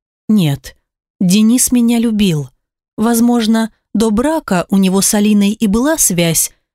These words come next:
но после – в его жизни была только я. Невозможно так играть.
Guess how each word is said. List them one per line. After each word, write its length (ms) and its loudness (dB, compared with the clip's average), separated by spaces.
но 160 0
после – 500 -2
в 80 0
его 300 2
жизни 340 0
была 260 -2
только 400 -4
я. 360 -2
Невозможно 760 0
так 220 -4
играть. 520 -2